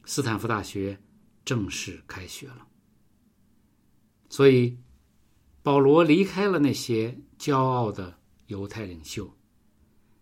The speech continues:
他们根本看不起这位戴着锁链的使徒。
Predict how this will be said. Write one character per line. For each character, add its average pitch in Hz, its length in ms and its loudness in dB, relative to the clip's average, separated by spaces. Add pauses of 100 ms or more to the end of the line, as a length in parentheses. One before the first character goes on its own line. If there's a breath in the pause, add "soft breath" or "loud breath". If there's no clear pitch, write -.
他 180 100 -6
们 165 100 -2
根 254 200 4
本 127 180 0
看 147 240 -6
不 104 80 -6
起 - 180 -10
这 110 160 -6
位 98 300 -8 (240)
戴 117 180 -2
着 101 80 -8
锁 92 400 -10
链 107 220 -8
的 92 80 -12
使 - 220 -14
徒。 85 340 -18